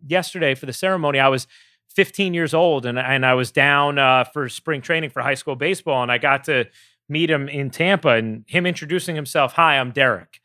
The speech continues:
You know, and it was just like, "Yeah, I know who you are." But, you know, like, it, the fact that he was like that, it was just like,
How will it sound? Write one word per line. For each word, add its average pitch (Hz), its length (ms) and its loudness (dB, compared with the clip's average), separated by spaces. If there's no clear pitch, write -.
You 160 60 -10
know, 170 160 0
and 170 120 -2
it 175 100 -6
was 185 140 -6
just - 180 -8
like, 196 360 2
"Yeah, 240 120 -2
I 190 80 -2
know 208 160 -2
who 208 80 -4
you 190 220 -2
are." 175 220 6
But, 156 140 -4
you 196 100 -2
know, 214 220 0
like, 190 340 0
it, 190 180 0
the 165 200 -4
fact 226 360 -2
that 196 100 -2
he 185 140 -6
was 185 160 -6
like 196 260 -6
that, 165 200 0
it - 20 2
was 131 120 -4
just - 200 -12
like, 151 220 -2